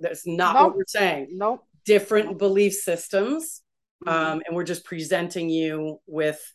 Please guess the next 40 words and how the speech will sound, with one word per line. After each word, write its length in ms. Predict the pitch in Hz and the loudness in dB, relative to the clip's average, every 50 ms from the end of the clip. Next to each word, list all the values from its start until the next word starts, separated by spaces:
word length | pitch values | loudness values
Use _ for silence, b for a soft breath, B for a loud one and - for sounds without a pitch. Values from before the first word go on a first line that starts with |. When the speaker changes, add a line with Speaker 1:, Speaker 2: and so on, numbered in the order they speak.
| _ _ _ _ _ _ _ _ - | _ _ _ _ _ _ _ _ -6
Speaker 1:
another. 440 | 165 170 180 185 175 160 151 151 151 | -2 0 2 2 4 4 2 2 2
We're 120 | 151 151 | 0 -2
not 220 | 160 160 160 160 - | -2 -2 -4 -4 -4
saying 320 | - 180 170 165 165 160 | -4 -2 -2 -2 -2 -4
you 200 | 156 160 160 165 | -4 -4 -4 -4
should 280 | 160 - - 170 170 147 | -4 -4 -4 -6 -6 -6
believe 260 | 156 165 175 170 151 | -6 -6 -6 -6 -4
this 220 | 160 170 160 - | -4 -6 -4 -2
way 120 | 175 160 165 | -2 -2 -2
'cause 180 | 160 180 160 147 | -2 -6 -8 -6
the 100 | 160 160 | -4 -2
way 140 | 160 156 156 | -2 -2 -2
you 140 | 156 156 | -4 -6
believe 240 | 156 165 160 160 175 | -6 -4 -6 -6 -6
is 120 | 202 190 185 | -6 -8 -6
wrong. 360 | 165 143 143 143 165 208 196 | -6 -6 -6 -6 -8 -8 -8
We're 60 | - | -8
not 180 | 156 139 - - | -8 -8 -8 -8
saying 220 | - 147 147 143 - | -8 -6 -6 -4 -2
that. 80 | 208 | 0
Speaker 2:
No, 340 | 214 214 214 190 165 147 - _ _ _ _ _ | 2 2 2 2 0 -4 -8 _ _ _ _ _
no, 200 | - 165 175 170 | -14 -10 -8 -8
no, 120 | 165 160 151 | -8 -8 -6
no. 100 | 160 156 | -4 -2
Speaker 1:
Um, 420 | 156 151 151 151 151 151 - - _ _ _ _ - | -2 -4 -4 -4 -4 -4 -4 -8 _ _ _ _ -2
at 180 | 165 170 160 170 | 0 2 4 4
all. 480 | 175 196 196 151 127 - - - - b b b b b b - | 6 6 4 4 2 -2 -8 -14 -18 b b b b b b -2
And 180 | 185 180 180 | 0 2 4
that, 240 | 185 196 233 254 - | 4 4 4 2 2
I 60 | 220 185 | 0 -2
Speaker 2:
Mm-mm. 40 | - | -2
Speaker 1:
think, 140 | 202 170 180 | -2 -4 -4
is 100 | 160 160 | -4 -4
one 140 | 170 170 | -4 -4
of 80 | 170 165 | -4 -2
the 120 | 160 156 | -4 -4
reasons 320 | 151 160 156 147 165 151 - | -4 -4 -6 -6 -6 -6 -4
why 160 | 147 147 151 151 | -2 -2 -2 -2
we 120 | 151 156 | -2 -4
love 280 | 147 156 156 151 139 | -4 -2 -2 -2 -4